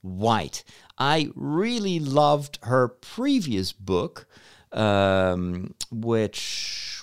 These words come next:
was also about decluttering for the rest of us or something like that. And it, because the humor is great. She, she writes from the perspective that you can relate to. This is not a Marie Kondo who is, like, super good at living this,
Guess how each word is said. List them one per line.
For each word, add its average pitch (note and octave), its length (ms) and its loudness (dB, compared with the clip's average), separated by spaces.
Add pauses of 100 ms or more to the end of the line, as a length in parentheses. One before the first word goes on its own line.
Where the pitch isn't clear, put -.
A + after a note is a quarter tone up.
was B2 220 -4
also D3+ 420 0
about A#2+ 320 -2
decluttering A#2 880 -4
for F#2+ 160 -8
the F2 100 -6
rest F2 300 -4
of D#2+ 100 -8
us E2+ 180 -8
or D#2+ 120 -8
something G2 300 -4
like C#2+ 180 -12
that. - 320 -12 (760)
And B2 160 0
it, A2+ 180 -6
because C3+ 380 2 (280)
the C3+ 140 4
humor C3+ 420 4
is F2 120 -2
great. - 400 -6 (120)
She, C3 440 -4 (420)
she - 160 -4
writes C3 480 4
from B2+ 300 2
the A2+ 80 -2
perspective A2+ 640 -2
that - 160 -4
you A2+ 100 -6
can A2 180 -2
relate G#2 440 0
to. F2 200 -4
This A2+ 180 -4
is C#3+ 120 -6
not A#2+ 340 2 (260)
a A2+ 80 -2
Marie G#2 340 2
Kondo D#2+ 580 -6
who F#2+ 200 -6
is, F#2+ 200 0
like, F2 200 -6
super D#3 420 0
good A2 400 4
at F#2 160 -2
living A2 340 2
this, F#2+ 300 -2